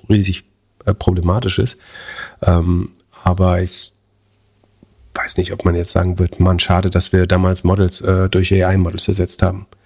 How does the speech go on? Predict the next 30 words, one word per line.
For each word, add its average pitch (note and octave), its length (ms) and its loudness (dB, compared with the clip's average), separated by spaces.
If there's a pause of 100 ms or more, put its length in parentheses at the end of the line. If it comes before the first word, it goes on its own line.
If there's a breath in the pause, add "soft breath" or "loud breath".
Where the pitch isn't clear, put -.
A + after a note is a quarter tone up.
(380 soft breath)
Das, - 300 0
glaub F2+ 220 0
ich, F#2 100 -2
wird F#2+ 120 -2
man F2+ 240 2
in, F#2 260 0
in F#2+ 200 2
fünfzig F#2+ 400 0
Jahren F2+ 180 -2
zurückblickend, F2 800 -2 (360)
äh, E2+ 200 2
nicht F2+ 180 0
sagen. E2 280 -4 (840 loud breath)
Ähm, - 320 -4 (1400)
ich, G#2+ 220 2
also G2 240 -4
die F#2+ 120 -4
Frage, G2+ 340 0
also F#2+ 140 0
ich F2+ 80 -4
glaub, F#2+ 160 0
wo F#2 40 -4
man F2+ 120 0
aufpassen A2 440 0
muss, G2+ 200 0
welche F#2+ 220 2
Bias G2+ 320 0
übernimmt E2+ 340 -2
man. F#2 120 2
Also F#2 220 0